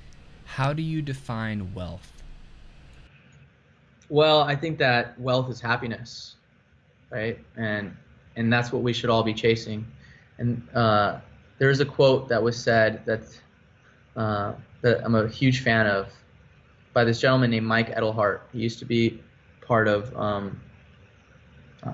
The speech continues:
Speaker 2: well, he's part of a company called Social Start Capital. Um, and he's extremely wise. I think he wrote, like, twenty-three books. But he said this quote,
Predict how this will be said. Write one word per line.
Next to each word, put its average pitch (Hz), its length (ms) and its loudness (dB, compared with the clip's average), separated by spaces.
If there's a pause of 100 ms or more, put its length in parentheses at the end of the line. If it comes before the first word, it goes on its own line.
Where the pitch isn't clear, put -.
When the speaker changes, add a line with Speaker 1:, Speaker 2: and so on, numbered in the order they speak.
Speaker 2:
well, 117 120 4
he's 117 120 4
part 127 180 2
of 123 60 -2
a - 20 -4
company 120 280 -2
called 110 200 -8
Social 120 300 -2
Start 110 280 -2
Capital. 107 400 -6 (720)
Um, 107 360 -4 (540)
and 110 420 2 (760)
he's 120 220 0
extremely 135 500 4
wise. 107 240 6
I 107 60 -4
think 127 180 -6
he 131 80 -4
wrote, 110 180 0
like, - 160 -14
twenty-three 113 460 -6
books. - 480 -4 (440)
But 123 80 4
he 127 60 4
said 147 220 2
this 139 180 2
quote, 110 420 -2